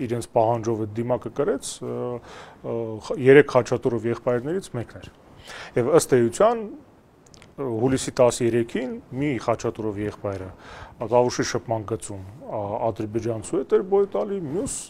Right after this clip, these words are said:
եղբայրը, ը, ըստ էության, բոյ էր տալի մեր ներքին հինգերորդ Շարասյան դեմ։ Հետո, իհարկե, այդ ամեն ինչ իրանք օգտագործեցին, մեդիաարշավ սկսեցին, սկսեցին մեղադրել, ա,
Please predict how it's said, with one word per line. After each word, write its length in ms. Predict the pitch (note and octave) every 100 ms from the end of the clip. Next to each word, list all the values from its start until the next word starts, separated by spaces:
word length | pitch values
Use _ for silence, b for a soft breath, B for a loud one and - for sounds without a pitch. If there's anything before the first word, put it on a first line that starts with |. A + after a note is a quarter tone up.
| G3
եղբայրը, 520 | E3 F3 - F#3 F#3+
ը, 640 | G3 - - - - - B2 B2 B2 B2 B2+ G3+ G3+
ըստ 160 | - B2
էության, 420 | A2+ - G#3 C#3
բոյ 160 | D3 D#3
էր 80 | -
տալի 240 | C3 F#3 D#3+
մեր 160 | D#3+ D3+
ներքին 420 | D3 - A#2+ G#2+ E2+
հինգերորդ 500 | B2 A#2 A#2 A2+ -
Շարասյան 540 | G#2 G2+ - G2+ F#2
դեմ։ 140 | F#2 - - - B B B B
Հետո, 300 | - A#3+ D#4 C#4+
իհարկե, 340 | G#3 A3+ G3 F#3+
այդ 120 | F#3+
ամեն 260 | D#3 D#3+ G#3
ինչ 80 | - B2+
իրանք 240 | D3 E3 C3
օգտագործեցին, 880 | - B2+ A#2 A#2+ - A#2 - G3+ F3
մեդիաարշավ 600 | C3 A#2 B2 A#2+ - F#3+
սկսեցին, 500 | - - E3 - E3
սկսեցին 440 | - - A#2+ D3 B2+
մեղադրել, 600 | A2+ A2+ A#2+ A2+ C3 B2+ A#2+
ա, 140 | A#2+